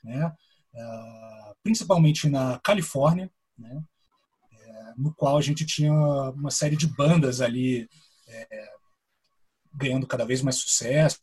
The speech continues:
e notoriedade, né, que são as bandas da, da psicodelia americana da época, né, é, como Grateful Dead, Jefferson Airplane, né, e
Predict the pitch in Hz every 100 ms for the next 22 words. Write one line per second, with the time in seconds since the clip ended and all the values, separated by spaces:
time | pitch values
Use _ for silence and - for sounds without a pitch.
0 | - 123 - 117 117 120 143 151 - 123
1 | 131 156 - - 165 151 139 156 175 170
2 | 160 170 170 170 165 170 185 196 - 226
3 | 214 202 175 190 190 185 160 165 196 196
4 | 190 208 170 123 113 - _ - 123 170
5 | 165 _ _ _ _ - - - 127 131
6 | 127 113 131 131 - 123 135 143 139 -
7 | 135 135 135 - 127 - 139 151 151 127
8 | 113 _ _ _ - 117 139 135 123 127
9 | 117 123 120 120 120 120 117 113 110 107
10 | 104